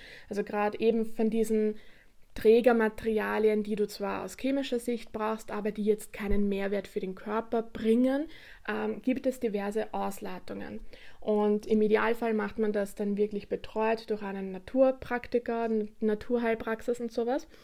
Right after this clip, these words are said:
Ähm, ja, kenn ich mich persönlich nicht aus. Ich weiß nur, dass es das gibt, also kannst du sicher in deiner Gegend recherchieren. Und, äh, vom Buch her kann ich da ein Buch von, und ich schreib's auch in die Shownotes,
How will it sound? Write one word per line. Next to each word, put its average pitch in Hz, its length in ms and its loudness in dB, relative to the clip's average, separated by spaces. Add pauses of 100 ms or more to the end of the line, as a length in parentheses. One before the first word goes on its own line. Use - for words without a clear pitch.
(400)
Ähm, 214 480 2 (100)
ja, 202 220 0
kenn 220 240 2
ich 220 140 0
mich 233 180 2
persönlich 214 440 2
nicht 196 220 -6
aus. 254 240 -2
Ich 208 160 -6
weiß 214 280 2
nur, 220 100 2
dass 208 180 -2
es 190 140 -6
das - 180 -10
gibt, 247 240 -2
also 190 160 -2
kannst 208 300 -2
du 214 40 -2
sicher 202 300 -6
in 196 60 -6
deiner 190 240 -6
Gegend 190 340 -6
recherchieren. 226 560 -6 (560)
Und, 220 500 6
äh, 214 300 4
vom 214 240 4
Buch 294 320 4
her 240 220 2
kann 233 280 -2
ich 277 180 -4
da 247 100 0
ein 226 200 2
Buch 247 200 2
von, 233 340 0
und 226 140 2
ich 220 100 2
schreib's 220 300 2
auch 240 80 -2
in 220 80 0
die 226 100 0
Shownotes, 240 540 -2